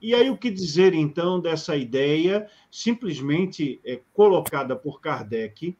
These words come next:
na pergunta, né? E aí eu lembro um grande professor meu de faculdade de jornalismo que dizia assim: "Se você quer obter do seu entrevistado as melhores respostas,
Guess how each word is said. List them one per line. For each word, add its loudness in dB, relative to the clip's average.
na -4
pergunta, -6
né? -10
E -2
aí 4
eu 4
lembro 2
um 0
grande 2
professor -4
meu 2
de -8
faculdade -6
de -18
jornalismo -6
que -10
dizia -4
assim: -6
"Se -14
você -4
quer -4
obter 0
do -8
seu -2
entrevistado -8
as -6
melhores -2
respostas, -8